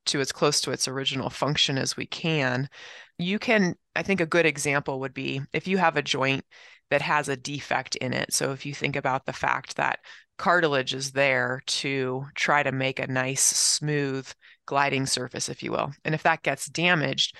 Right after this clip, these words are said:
you no longer have that smooth, congruent surface. And so what regenerative medicine can do is we may not be able to get back that exact type of articular cartilage, but you can get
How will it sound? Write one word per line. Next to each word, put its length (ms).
you 140
no 180
longer 320
have 520
that 220
smooth, 440
congruent 540
surface. 580
And 160
so 220
what 260
regenerative 580
medicine 540
can 160
do 400
is 640
we 180
may 220
not 200
be 200
able 160
to 160
get 240
back 360
that 220
exact 580
type 340
of 120
articular 520
cartilage, 680
but 140
you 140
can 240
get 420